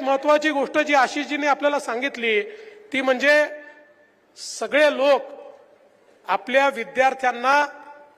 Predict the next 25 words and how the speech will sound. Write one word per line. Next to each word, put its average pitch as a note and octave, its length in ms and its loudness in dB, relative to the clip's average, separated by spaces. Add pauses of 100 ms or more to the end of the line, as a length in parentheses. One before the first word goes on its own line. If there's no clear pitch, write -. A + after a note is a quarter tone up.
(400)
भविष्यातले D4+ 1160 0
नागरिक A3+ 460 -2
सांगतात. A3 440 -4 (640)
आपण G#3+ 280 2
सगळे C#4 380 0
सांगतो C#4 380 -4
की C#4 120 -12
तुम्ही C4+ 240 -10
भविष्यातले C4+ 600 -2
नागरिक B3 420 -2
आहात, G3+ 140 4 (460)
पण A3+ 160 -2
विद्यार्थी C4+ 500 0
परिषद C4 460 -2
एकमेव B3+ 480 0
असं B3+ 200 -2
संघटन A#3+ 460 0
आहे G#3+ 200 2 (400)
जे A#3+ 100 2
म्हणतं, B3 260 0
"तुम्ही C4 220 -4
भविष्यातले B3+ 560 0
नागरिक B3+ 340 0
नाही C4 180 2
आहात, C#4 160 4